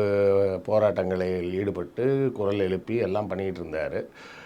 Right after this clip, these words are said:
இப்படியெல்லாம் பண்ணிக்கிட்டு இருக்கக்கூடிய காலகட்டத்தில் அவரை, அ, பார்த்து நல்லா பேசுகிறாங்கன்ட்டு வம்படியா நாம் தமிழருக்கு கூட்டு வந்துட்டாங்க. கூட்டு வந்து மகளிர் அணி ஒருங்கிணைப்பாளர்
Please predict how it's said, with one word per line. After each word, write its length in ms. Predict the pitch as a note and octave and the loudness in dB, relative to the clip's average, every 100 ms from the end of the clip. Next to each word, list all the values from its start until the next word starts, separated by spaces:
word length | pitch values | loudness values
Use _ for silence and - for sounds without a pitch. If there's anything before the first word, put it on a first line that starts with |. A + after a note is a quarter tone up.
| - - - | -20 -14 2
இப்படியெல்லாம் 440 | D3+ E3 E3+ F#3 | 6 10 10 10
பண்ணிக்கிட்டு 460 | D3+ D#3+ F3 D3+ C#3+ | 10 10 8 8 4
இருக்கக்கூடிய 400 | B2+ B2+ B2 A#2 | 4 6 8 8
காலகட்டத்தில் 720 | B2+ C3 B2 G#2+ G#2+ D3 D#3 | 6 6 6 4 2 4 6
அவரை, 600 | C3 B2 C3+ C#3+ B2 A#2 | 6 6 4 6 6 6
அ, 400 | A2+ A2 G#2+ G2+ | 4 4 2 0
பார்த்து 640 | B2 B2 A2 C#3 C3 A#2+ | 4 4 4 4 6 6
நல்லா 180 | A2+ A#2+ | 4 2
பேசுகிறாங்கன்ட்டு 760 | A#2 A#2+ A2 A2 G#2+ A2+ C#3 C#3+ | 4 4 4 2 2 0 2 2
வம்படியா 480 | A#2+ A#2 G#2+ B2 D#3+ - - - - - - | 4 2 2 2 0 -6 -20 -20 -20 -20 -14
நாம் 260 | G2+ A2 B2 | 0 2 2
தமிழருக்கு 420 | A2 G2+ F#2+ A2+ | 2 0 -2 -2
கூட்டு 300 | A2+ A2 G2 | -2 0 0
வந்துட்டாங்க. 340 | E2+ D#2 D#2+ - - - - - - - | 0 -4 -4 -8 -14 -20 -18 -18 -8 4
கூட்டு 240 | F#3 E3 | 6 8
வந்து 260 | B2+ B2+ G3+ D#3 C3+ B2+ B2 A2+ | 6 4 6 8 10 8 8 6
மகளிர் 560 | A2 B2+ D#3+ E3 D#3 | 2 4 4 6 6
அணி 320 | C3 C#3 G#3+ - - | 6 4 0 -6 -2
ஒருங்கிணைப்பாளர் 840 | A2 B2 C3 B2 A2 F2 E2+ F2 | 2 6 6 6 4 2 2 0